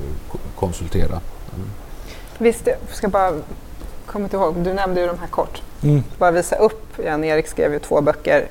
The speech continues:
Speaker 2: när han jobb-, som handlar om översättararbetet. Dels med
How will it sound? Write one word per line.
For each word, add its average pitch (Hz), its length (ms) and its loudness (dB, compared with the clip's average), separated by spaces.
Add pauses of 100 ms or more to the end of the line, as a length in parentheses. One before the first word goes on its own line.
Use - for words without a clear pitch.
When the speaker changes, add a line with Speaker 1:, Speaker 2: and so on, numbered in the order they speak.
(140)
Speaker 2:
när 175 140 -2
han 147 340 2
jobb-, 160 180 2 (320)
som 160 120 -2
handlar 175 220 4
om 160 160 4
översättararbetet. 165 1120 -2
Dels 165 300 2
med 160 240 0